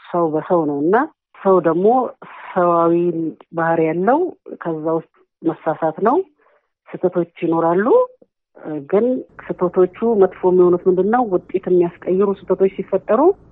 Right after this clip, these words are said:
እ፣ የአንድን ቡድን በዳኛ ውሳኔ፣ በተሳሳተ ውሳኔ ከአንድ ውድድር ላይ ማውጣት አይነት ነገሮች ስለሚኖሩ በዳኝነቱ ላይ አዎ ጥሩ ዳኞች ነበሩ፣ ጥሩ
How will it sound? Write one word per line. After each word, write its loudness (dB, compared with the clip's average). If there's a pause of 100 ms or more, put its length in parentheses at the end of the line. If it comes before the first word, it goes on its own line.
(140)
እ፣ -6 (160)
የአንድን 0
ቡድን -2 (480)
በዳኛ 2 (140)
ውሳኔ፣ -4
በተሳሳተ -6
ውሳኔ -2 (680)
ከአንድ -4
ውድድር -4
ላይ -2 (240)
ማውጣት -2 (440)
አይነት -2
ነገሮች 4
ስለሚኖሩ 6 (680)
በዳኝነቱ 2
ላይ 4 (240)
አዎ -2 (100)
ጥሩ -6 (440)
ዳኞች 0
ነበሩ፣ 2 (840)
ጥሩ -2